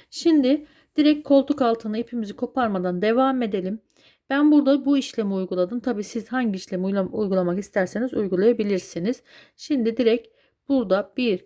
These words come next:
iki, üç, dört zincir çektim. Hemen önündeki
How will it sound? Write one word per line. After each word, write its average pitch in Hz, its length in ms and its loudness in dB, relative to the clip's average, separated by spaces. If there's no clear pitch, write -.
iki, - 320 -10
üç, - 360 -12
dört 269 200 6
zincir 202 440 -4
çektim. 214 560 -6
Hemen 254 320 -2
önündeki 226 800 -2